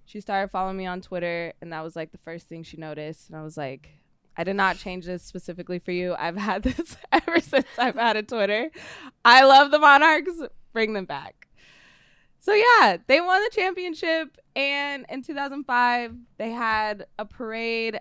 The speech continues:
at the state capitol on the steps. Everybody came out. It was awesome.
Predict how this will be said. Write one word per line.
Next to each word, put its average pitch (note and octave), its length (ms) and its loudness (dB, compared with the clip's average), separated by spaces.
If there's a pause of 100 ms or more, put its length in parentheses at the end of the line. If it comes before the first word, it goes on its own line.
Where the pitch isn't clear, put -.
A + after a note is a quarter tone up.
at G3+ 220 -6
the G#3 80 -14
state G#3+ 400 -10
capitol G3 960 -8 (720)
on G#3+ 240 -4
the G#3 80 -6
steps. F#3+ 520 -6 (120)
Everybody G#3 480 -6
came G3 280 -8
out. F3 440 -2
It F3+ 60 -12
was E3+ 220 -12
awesome. G#3+ 840 -2